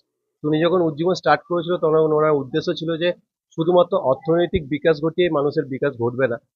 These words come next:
তো সামাজিক উন্নয়নমূলক কিছু কাজের দরকার হয়। তো আমরা দু হাজার পনেরো সাল থেকে, আহ, উজ্জীবন স্মল ফিন্যান্স ব্যাংক আরবিআই লাইসেন্স পাই এবং তারপর থেকে আমরা যেমন ফিনান্সিয়াল সাপোর্ট মানুষকে করছি, তার সাথে সাথে সামাজিক উন্নয়নমূলক কাজ, যেমন হেলথ ক্যাম্প।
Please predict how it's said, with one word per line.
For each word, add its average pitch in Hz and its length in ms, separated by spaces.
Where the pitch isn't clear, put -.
তো 147 60
সামাজিক 151 580
উন্নয়নমূলক 170 640
কিছু 160 240
কাজের 139 340
দরকার 110 340
হয়। 82 80
তো 147 80
আমরা 160 300
দু 151 180
হাজার 160 300
পনেরো 147 240
সাল 151 200
থেকে, 156 200
আহ, 135 440
উজ্জীবন 127 260
স্মল 127 240
ফিন্যান্স 143 300
ব্যাংক 139 220
আরবিআই 127 340
লাইসেন্স 123 460
পাই 131 140
এবং 147 200
তারপর 135 320
থেকে 165 280
আমরা 165 300
যেমন 151 280
ফিনান্সিয়াল 147 580
সাপোর্ট 151 340
মানুষকে 151 360
করছি, 135 360
তার 139 220
সাথে 143 220
সাথে 156 260
সামাজিক 160 420
উন্নয়নমূলক 175 680
কাজ, 165 200
যেমন 147 220
হেলথ 143 260
ক্যাম্প। 170 260